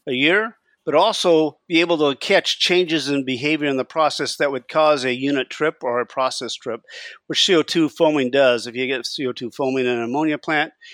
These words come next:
you're gonna trip the unit offline. So if we can get advance warning on that happening by the performance of a heat exchanger going down due to fouling,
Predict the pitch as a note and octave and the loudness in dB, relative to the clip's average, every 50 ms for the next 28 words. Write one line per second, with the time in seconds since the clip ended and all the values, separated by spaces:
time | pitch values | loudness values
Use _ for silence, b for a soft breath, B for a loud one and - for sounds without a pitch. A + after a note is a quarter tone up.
0 | B B B - D#3+ D3+ C#3+ C3+ - - D3 B2+ - - A#2+ A#2+ C3 B2+ B2 A#2 | B B B -6 -2 0 0 -2 -2 -2 -4 -6 -4 -6 -4 -2 -2 -2 -2 -2
1 | A2+ G#2+ G#2+ G#2 - - D3+ D#3 D3 B2 A#2 A#2 - - C#3 B2+ B2 B2 B2 B2 | -2 -4 -6 -8 -8 -8 -6 -6 -4 -6 -8 -8 -8 -4 0 0 0 0 0 -2
2 | B2+ C3 A#2+ - D3 C#3+ - C#3 B2+ A#2+ A2+ C3+ C#3+ C#3+ - - C#3+ C3 A2+ A2+ | -2 -4 -2 -2 -4 -4 -2 -2 -4 -2 0 0 0 0 -2 -4 -8 -8 -4 -2
3 | C3+ C#3+ D3 C#3 - - D3 C#3 C#3 C#3+ D3 C#3+ C3+ C3 B2 A#2 B B B B | 0 0 0 0 -2 -6 -4 -2 -2 0 0 0 0 -2 -4 -4 B B B B
4 | B - B2 C3 C3+ C#3 C#3 D3 C#3 - - - F3 E3+ - - C#3+ C3+ C3+ C3+ | B -4 -2 -2 0 2 2 2 2 0 -2 -2 -2 -2 -2 -4 -4 -4 -2 -2
5 | B2+ B2 B2+ B2+ C3 C3 C3 C3 B2+ B2+ B2 A#2+ B2 B2+ B2 B2 B2 - b b | 0 0 2 2 2 2 2 0 -2 -4 -4 -6 -6 -6 -4 -6 -8 -10 b b
6 | b b b b _ _ - B2 - - D#3 D3+ D3+ D3 C#3 - C3+ B2+ A#2+ C3+ | b b b b _ _ -16 -8 -2 2 2 4 4 2 0 -2 -6 -6 -2 -2
7 | E3+ F#3 E3 - - D#3 C3 A#2 A#2+ A#2 C3 C3 B2+ B2 B2+ C3 B2+ B2+ B2 B2 | -2 0 0 -2 -2 -2 -4 -4 -6 -6 -4 -4 0 0 2 2 2 0 -2 -4
8 | C3+ C#3 B2 B2 - - D#3+ E3 G3+ G3 E3+ C#3+ C#3 C3 C3+ | -4 -4 -4 -6 -4 -2 -2 -2 0 -2 -2 -4 -4 -4 -6